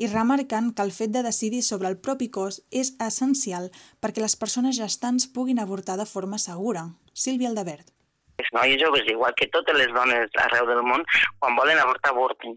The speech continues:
Speaker 2: I llavors el que fa és que aquestes noies acabin fent avortaments clandestins que no són segurs i que posen en risc la seva vida. Per tant, és imprescindible que aquesta derogació sigui el més ràpid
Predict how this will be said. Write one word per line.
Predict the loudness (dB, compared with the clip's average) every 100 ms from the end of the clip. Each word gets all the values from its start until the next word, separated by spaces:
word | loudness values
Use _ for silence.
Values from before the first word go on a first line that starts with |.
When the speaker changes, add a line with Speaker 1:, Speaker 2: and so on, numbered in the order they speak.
| 0
Speaker 2:
I |
llavors | 4 4 4 2
el | 0
que | 2 4 6 4
fa | 2 4 4
és | 4 2 -2
que | 2 4 6 4
aquestes | 2 0 0 2
noies | 4 4 2 2 4 4
acabin | 2 4 4 4 4 4 4 4 2 2
fent | 2
avortaments | 4 2 2 2 2 2 2
clandestins | 2 2 0 0 2 2 2 -4 -6 0 2 2 0 2
que | 4 4
no | 4
són | 4 2 2
segurs | 2 2 2 2 2
i | 0
que | 2 2 2
posen | 4 4 4
en | 4
risc | 2 2
la | 0 0
seva | 2 2
vida. | 2 0 0
Per | 0 2 2
tant, | 4 6 6 6 6 4
és | 4 2
imprescindible | 2 0 2 2 4 2 4 4 6 4 2 2
que | 4 4 4
aquesta | 2 0 0 4 4
derogació | 6 4 2 0
sigui | 2 2 4 2
el | 2
més | 2 2
ràpid | 2 2 4 4 4 2 -2